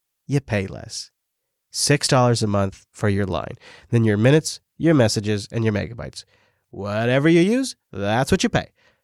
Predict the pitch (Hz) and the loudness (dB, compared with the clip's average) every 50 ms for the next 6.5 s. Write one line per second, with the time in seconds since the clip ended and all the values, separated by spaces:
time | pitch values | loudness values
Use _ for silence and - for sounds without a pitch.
0 | _ - 143 156 165 165 160 151 151 147 143 151 180 165 - 202 190 180 170 170 | _ -2 2 2 4 4 4 4 4 4 4 4 2 2 2 2 2 4 4 4
1 | 170 160 165 160 156 160 165 - - - - 123 110 104 139 160 160 - - 156 | 4 4 2 2 2 2 0 -2 -6 -10 -10 -8 -2 2 2 4 4 4 4 4
2 | 143 151 180 170 - _ _ - 127 139 151 160 156 - 170 165 160 147 139 143 | 4 2 0 -2 -8 _ _ -2 0 0 0 0 0 0 2 2 4 4 2 2
3 | 156 127 104 110 127 147 170 170 - 160 156 151 160 156 - 139 139 151 - - | 0 0 0 2 4 4 4 4 2 2 2 2 2 2 2 2 2 0 0 2
4 | 120 113 120 117 - 127 113 107 104 98 - - 98 92 - 69 69 73 - - | 2 2 2 2 2 2 2 2 0 0 -2 -4 -8 -10 -10 -10 -10 -10 -12 -16
5 | - - - _ _ _ - 92 98 - - - 117 113 107 104 95 95 101 95 | -20 -20 -20 _ _ _ -4 -2 -2 -2 -2 0 0 0 2 0 0 -2 -2 -4
6 | 95 92 92 - - 98 82 58 - | -4 -4 -4 -4 -6 -6 -6 -6 -8